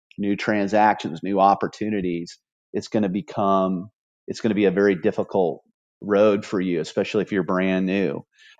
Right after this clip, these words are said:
Now, we also have the systems and processes, client execution, or what I like to call deliver and leverage. This is the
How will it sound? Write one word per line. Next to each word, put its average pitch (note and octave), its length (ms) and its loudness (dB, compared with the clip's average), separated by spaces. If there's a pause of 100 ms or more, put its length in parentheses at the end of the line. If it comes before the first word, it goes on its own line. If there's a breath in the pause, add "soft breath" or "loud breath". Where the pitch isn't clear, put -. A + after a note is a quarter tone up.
Now, A2 380 8
we G#2+ 120 6
also A#2 340 8
have G#2+ 440 6
the F#2 60 -2
systems A2 680 -2
and G2 120 -4
processes, - 1000 0 (540)
client G#2+ 520 6
execution, G#2 960 -2
or F2+ 160 -2
what F#2+ 160 2
I G2 120 6
like G2 220 2
to G#2+ 60 -8
call G2 480 2
deliver F#2+ 600 2 (360)
and F#2 300 -2
leverage. F2+ 720 0
This G#2 220 0
is F#2 160 -4
the F2+ 200 -4